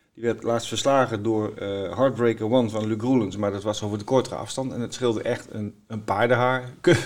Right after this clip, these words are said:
kun je zeggen. Het scheelde echt helemaal niks. Dus de verwachting is wel dat de Helga Vel over de lange afstand, eh, revanche gaat nemen.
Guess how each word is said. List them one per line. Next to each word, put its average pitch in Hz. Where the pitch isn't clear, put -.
kun 127
je 113
zeggen. 110
Het 127
scheelde 127
echt -
helemaal 175
niks. 143
Dus 135
de 127
verwachting 143
is 123
wel 135
dat 120
de 113
Helga 123
Vel 123
over 113
de 117
lange 120
afstand, 107
eh, 101
revanche 135
gaat 151
nemen. 139